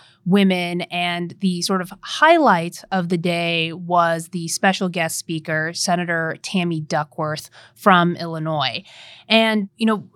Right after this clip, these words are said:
listening to these women, they said some incredibly profound things. They said lots of things that I feel like we've talked about on this podcast before,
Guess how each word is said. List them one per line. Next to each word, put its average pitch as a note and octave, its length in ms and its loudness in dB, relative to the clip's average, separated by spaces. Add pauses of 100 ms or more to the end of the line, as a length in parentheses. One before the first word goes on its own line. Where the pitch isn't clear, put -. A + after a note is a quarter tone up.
(200)
listening D#4+ 420 2
to D4 120 -4
these G#3 200 0
women, G3 520 0
they A3+ 280 0
said A3 600 2
some F#3+ 400 2
incredibly G3+ 540 -2
profound F#3 640 0
things. C#4+ 400 -2
They G3 160 0
said F#3+ 360 -4
lots F#3+ 420 -2
of F#3+ 220 -2
things F#3+ 260 0
that F#3 120 -2
I F3+ 80 0
feel G#3+ 220 -2
like F#3+ 120 -2
we've F#3+ 220 -2 (140)
talked - 320 4
about F#3+ 300 2
on F#3 120 0
this F3+ 120 -4
podcast F3 680 -2
before, F#3 560 0